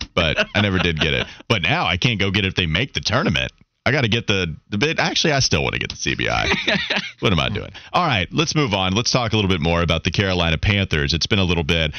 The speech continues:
Speaker 1: and I did wanna mention some of the staff changes that have been, uh, reported over the weekend, and so I think that's clearly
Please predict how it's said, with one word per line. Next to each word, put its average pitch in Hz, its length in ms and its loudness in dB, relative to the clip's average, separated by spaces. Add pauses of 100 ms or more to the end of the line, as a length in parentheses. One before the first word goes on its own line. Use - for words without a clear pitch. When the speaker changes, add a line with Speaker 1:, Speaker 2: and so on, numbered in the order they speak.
(260)
Speaker 1:
and 104 200 2
I 98 60 2
did 120 180 0
wanna 117 180 2
mention 98 640 2 (240)
some 165 260 0
of 135 160 0
the 120 240 4
staff 135 420 0
changes 82 720 0
that 113 140 2
have 104 240 0
been, 95 560 4 (100)
uh, 87 340 2
reported 98 800 0
over 180 240 0
the 180 100 0
weekend, 104 600 0 (300)
and 127 100 2
so 135 140 2
I 120 80 0
think 127 200 0
that's 113 320 -2 (140)
clearly 87 580 2